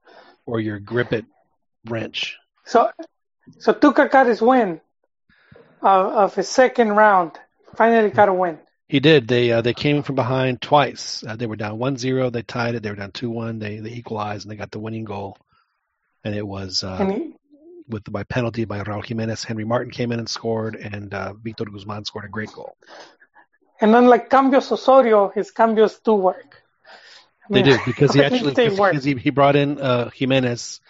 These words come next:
Speaker 2: and he said, "Play striker," instead of, "Quiero que, que seas mi inte-, interior defensivo porque eres muy alto."
Speaker 1: Hey, I don't know if you guys heard, but there's, there's, there's some big rumors going on that Juan Cambios Osorio might be switching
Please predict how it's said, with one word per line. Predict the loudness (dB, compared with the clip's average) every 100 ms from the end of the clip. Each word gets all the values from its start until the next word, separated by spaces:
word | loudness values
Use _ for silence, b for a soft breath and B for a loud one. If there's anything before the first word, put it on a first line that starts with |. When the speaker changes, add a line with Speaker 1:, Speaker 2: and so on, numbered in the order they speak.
| b b b b -10
Speaker 2:
and | -8
he | -6
said, | -2 -2 -4 -20 _ _ 2
"Play | 4 4 2
striker," | -2 2 2 0 -14 _ _ b b b b b b -20
instead | -10 0 0
of, | 0 -6 B B B B B _ _ _ -6
"Quiero | 2 2
que, | 2 -6
que | -6
seas | -4 -2 -2
mi | -6 -8
inte-, | -8 -14
interior | -12 -10 -6 -4 -4
defensivo | -6 -10 -14 -12 -10 -10
porque | -14 -18 -16 -16 -18 -16
eres | -16 -16
muy | -16
alto." | -8 -2
Speaker 1:
Hey, | -2 -4 _ _ _ _ _ b b b -2
I | 4
don't | 4
know | 4
if |
you | 4
guys | 4 2 4
heard, | 4 4
but | 0 2
there's, | 0 0 2
there's, | 2 0 -20 _ _ _ _ _ 0
there's | 2
some | 6
big | 4 6
rumors | 6 6 4
going | 2 2 6
on | 4 4
that | 2 0 -10 _ _ _ -2
Juan | 0 4
Cambios | 4 6 4 0
Osorio | 2 4 6 6
might | 4 2
be | -2 -2
switching | 2 2 2 -2 -2 -4